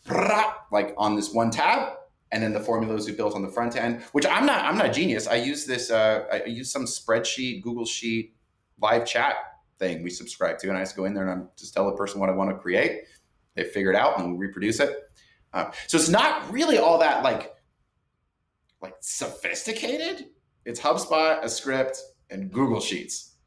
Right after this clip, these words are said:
But w-, when you know, like, I wanna know, uh,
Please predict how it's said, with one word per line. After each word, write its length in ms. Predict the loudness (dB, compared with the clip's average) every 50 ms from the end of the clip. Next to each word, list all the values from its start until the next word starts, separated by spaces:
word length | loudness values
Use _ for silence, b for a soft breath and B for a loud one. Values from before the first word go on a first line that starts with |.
| _ _ _ _ _ _ _ B B B B B
But 360 | 2 4 4 4 4 0 -4 -6
w-, 300 | -6 -8 -8 -8 -10 -18 _
when 260 | -4 0 0 2 2
you 100 | 2 2
know, 300 | 2 4 4 6 6 6
like, 280 | 6 6 4 4 2 0 0
I 160 | 2 2 2
wanna 240 | 2 2 0 0 0
know, 540 | 0 0 2 4 4 4 4 4 2 0 B B B B B 0
uh, 300 | 4 4 6 6 6 4